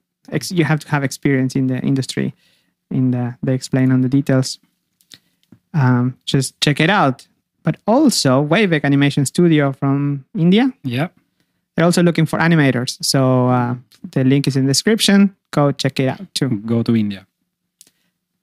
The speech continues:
Speaker 1: Uh, I, yeah, I, I don't, I didn't check if it was like you have to be there or you have to
Speaker 2: No, I actually don't remember.
Speaker 1: if it's
Speaker 2: It
Speaker 1: online.
Speaker 2: Yeah, but I, I think they are trying to establish, uh, better the, the studio they have there. So I think they are also looking for people there.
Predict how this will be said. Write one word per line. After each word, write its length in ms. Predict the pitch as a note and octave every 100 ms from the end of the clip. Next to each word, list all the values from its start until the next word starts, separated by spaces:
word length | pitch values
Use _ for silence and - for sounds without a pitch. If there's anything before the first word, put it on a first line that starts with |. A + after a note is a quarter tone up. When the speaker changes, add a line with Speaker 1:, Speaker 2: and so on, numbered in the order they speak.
| -
Speaker 1:
Uh, 220 | D3+ C#3+ -
I, 120 | F3+
yeah, 220 | E3+ D#3 C#3+
I, 80 | C#3
I 140 | D3
don't, 160 | D#3 D3+
I 40 |
didn't 280 | D3 D#3 D3
check 180 | - C#3+
if 140 | C#3+
it 60 | C#3+
was 260 | C3+ C3 C3+
like 160 | B2+
you 60 | C3
have 180 | C3+ -
to 80 |
be 160 | C3 D#3+
there 280 | F3 F#3+ F#3
or 60 |
you 80 | C#3+
have 220 | C3+ C3+
to 260 | - C3 B2+ - -
Speaker 2:
No, 140 | C#3+ C3+
I 120 | B2+
actually 300 | B2 A2 A#2+
don't 140 | A2 G#2+
remember. 460 | G#2+ A2 G#2+ G#2 G#2
Speaker 1:
if 80 |
it's 140 | C3 A2+
Speaker 2:
It 40 |
Speaker 1:
online. 380 | C3 C3 C3 C3 A2+
Speaker 2:
Yeah, 160 | G2+
but 180 | G2 G#2
I, 120 | G#2+ - -
I 80 | A2
think 240 | C3+ B2
they 180 | A2+ A2
are 60 | G#2+
trying 260 | - A2
to 60 | G#2
establish, 560 | G#2+ A2 G#2 G#2 - -
uh, 140 | G#2
better 320 | G2+ G2+ G#2
the, 260 | G#2 G2+ -
the 180 | - G2+
studio 520 | G2 B2 A2+ G#2+ G2+ -
they 160 | A2+ G2+
have 240 | A2 G#2
there. 320 | G#2+ G2+ G2+ G2
So 260 | - G2
I 100 | F#2+
think 320 | F#2+ G#2 G2 -
they 200 | G2 G2
are 140 | F#2+
also 220 | G#2 G2
looking 280 | G2 F#2+ G2+
for 140 | F#2 G2
people 320 | G2 F2+ F#2+
there. 200 | F#2+